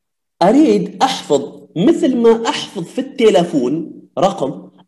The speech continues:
أريد أحفظ في الحسابة رقم. هل ممكن؟ أيوة. بحفظ ويش؟ بحفظ الإجابة اللي هي سالب نص، سالب نص.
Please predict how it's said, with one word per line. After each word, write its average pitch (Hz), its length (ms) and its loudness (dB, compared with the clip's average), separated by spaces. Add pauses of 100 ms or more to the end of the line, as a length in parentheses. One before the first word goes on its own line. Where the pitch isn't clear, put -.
أريد 220 440 2
أحفظ - 580 -6 (220)
في 214 140 0
الحسابة 202 640 -4
رقم. 262 460 -6
هل 175 160 2
ممكن؟ 185 460 0
أيوة. 220 560 -2 (200)
بحفظ 214 400 0
ويش؟ 170 280 2
بحفظ 165 440 -4
الإجابة 135 540 -2
اللي 123 260 -8
هي 110 60 -6
سالب 117 480 -6
نص، - 380 -18 (200)
سالب 110 680 -6 (260)
نص. - 520 -12